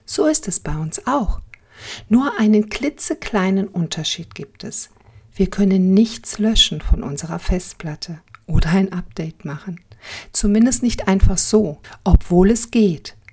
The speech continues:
Und es ist auch nicht so schwer. Doch es darf uns zunächst bewusst werden. Und darum sind wir heute hier in diesem Podcast. Ich bin hier und spreche ihn auf.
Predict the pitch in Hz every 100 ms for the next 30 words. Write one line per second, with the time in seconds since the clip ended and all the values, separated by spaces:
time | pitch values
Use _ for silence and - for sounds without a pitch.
0 | _ 202 214 208 - - 214 160 147 -
1 | - 170 - - 226 269 143 _ _ _
2 | _ - 180 196 190 - 151 175 - 226
3 | 202 - - 147 143 165 - - 233 269
4 | - - - 147 147 156 _ _ _ -
5 | - 220 190 170 214 240 240 233 175 170
6 | - 180 147 165 180 - 202 196 165 151
7 | 165 175 160 185 - 226 233 - 147 151
8 | - - - - - - 240 247 - 208
9 | 175 - 160 165 226 180 - 160 147 -
10 | - 175 - 208 208